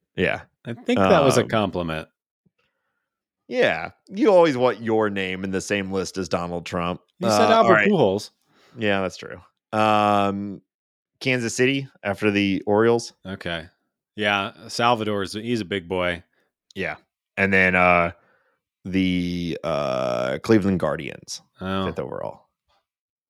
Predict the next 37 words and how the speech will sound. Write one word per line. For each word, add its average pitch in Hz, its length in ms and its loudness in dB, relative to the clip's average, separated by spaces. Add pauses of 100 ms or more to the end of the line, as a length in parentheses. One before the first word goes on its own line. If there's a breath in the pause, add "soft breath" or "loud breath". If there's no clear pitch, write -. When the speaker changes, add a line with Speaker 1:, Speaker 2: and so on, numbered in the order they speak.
Speaker 2:
Yeah, 92 340 -4
I 101 80 -6
Speaker 1:
The 117 60 0
Speaker 2:
would 123 140 4
Speaker 1:
right 104 60 6
Speaker 2:
not 95 60 4
have 95 80 0
Speaker 1:
after 113 100 -4
that - 80 2
Speaker 2:
guessed 78 100 -2
Speaker 1:
was 101 80 -8
Speaker 2:
the 107 60 -2
Speaker 1:
the 101 60 2
Marlins. 101 60 2
Speaker 2:
Guardians. 98 440 -4 (240)
Speaker 1:
Yeah. 92 120 -18 (380)
Speaker 2:
Yeah, 95 340 -10
when 120 180 0
I, 143 340 -2
I, 120 40 -4
'cause 123 160 -6
I'm 127 100 0
thinking 147 220 -4
Tristan 151 400 0
McKenzie. 110 400 -2
I'm 104 80 -6
just, 143 220 -2
I, 147 180 0
I'm, 139 280 0
I'm, 135 240 2 (220)
it's 147 240 0
hard 147 240 4
to 135 60 2
picture 143 400 0
an 113 80 0
entire 110 400 -2
roster, 104 540 -2